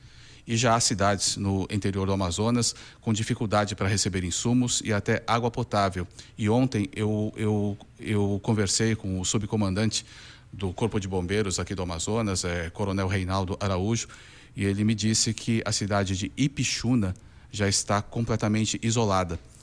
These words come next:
e já está sendo feita uma, e, e, está sendo montada, né, uma operação pra se levar insumos e água potável pra cidade. E, e essa combinação, né,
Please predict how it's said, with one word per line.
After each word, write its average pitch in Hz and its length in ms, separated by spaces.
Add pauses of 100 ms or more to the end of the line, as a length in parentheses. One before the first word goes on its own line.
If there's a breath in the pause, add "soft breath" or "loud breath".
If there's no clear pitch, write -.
(180 loud breath)
e 101 160
já 104 280
está 101 320
sendo 107 360
feita 101 600
uma, 101 580 (120)
e, 104 240
e, 107 180
está 110 180
sendo 113 280
montada, 117 520
né, 113 160 (360 loud breath)
uma 101 360
operação 120 600 (580 loud breath)
pra 110 380
se 135 160
levar 101 500
insumos 113 720
e 113 140
água 110 180
potável 101 480
pra 98 100
cidade. 85 540 (680 loud breath)
E, 104 560
e 107 140
essa 117 260
combinação, 107 640
né, 117 160